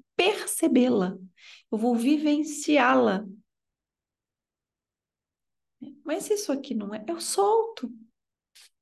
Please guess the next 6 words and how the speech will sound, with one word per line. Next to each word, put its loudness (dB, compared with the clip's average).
Eu -8
solto, -2
porque -2
é -2
claro 0
que 2